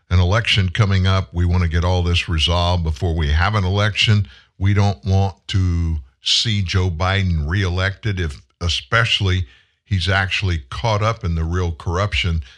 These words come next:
that he appears to be part of, to have been part of at least. That's not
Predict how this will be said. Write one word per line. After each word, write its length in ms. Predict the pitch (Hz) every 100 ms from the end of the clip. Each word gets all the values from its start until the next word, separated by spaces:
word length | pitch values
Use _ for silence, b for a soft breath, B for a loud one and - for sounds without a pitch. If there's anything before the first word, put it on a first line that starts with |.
| B B
that 160 | 101
he 120 | 95 90
appears 540 | 78 - 104 95 -
to 100 | 104
be 180 | 87 92
part 400 | 76 123 139 110
of, 220 | 73 76
to 160 | - 92
have 120 | 85
been 220 | 127 131
part 260 | 98 76 67
of 160 | 64
at 120 | 64 57
least. 480 | 64 64 - - b b b b b b b _ _ _ _ _ _ _ _ _
That's 480 | 90 135 165 - 117
not 680 | 110 139 95 62 64 -